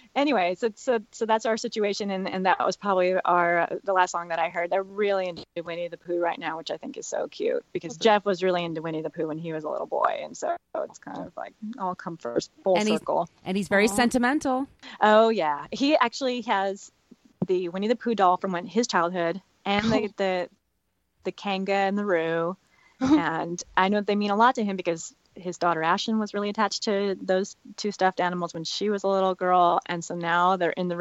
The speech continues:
Speaker 1: room with the <laughs> boys. I'm like, "Are you sure
Speaker 2: Wow.
Speaker 1: about that?" "I'm pretty sure that, that Kanga's not gonna have a nose. If you leave it in there, it'll
Speaker 2: <laughs>
Speaker 1: probably get chewed off." <laughs> But he's like, "No, no, no, they're stuffed animals. They should be in there with him." But, but yeah, of course he still has those. There's no way he's,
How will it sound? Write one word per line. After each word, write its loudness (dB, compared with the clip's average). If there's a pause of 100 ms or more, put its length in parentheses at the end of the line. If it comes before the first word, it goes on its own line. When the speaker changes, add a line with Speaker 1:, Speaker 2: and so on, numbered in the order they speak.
Speaker 1:
room 0
with -8
the -6
<laughs> 2
boys. 6
I'm 4
like, 2 (240)
"Are 4
you 6
sure 6
Speaker 2:
Wow. 8
Speaker 1:
about 2
that?" 2
"I'm 0
pretty -4 (140)
sure 2
that, 0 (540)
that -6
Kanga's 2
not 2
gonna 0
have 2
a 2
nose. 0
If -6
you -6
leave 0
it 4
in 4
there, 4
it'll 6
Speaker 2:
<laughs> 0
Speaker 1:
probably 2
get -4
chewed -2
off." 4
<laughs> -6
But -2
he's -6
like, -10
"No, -2
no, 0
no, -2
they're -4
stuffed -2
animals. -4
They -2
should -8
be -4
in -4
there -2
with -6
him." -8
But, -6 (480)
but -2
yeah, 4
of -2
course 2
he -8
still -8
has -2
those. -4
There's -6
no -6
way -6
he's, -10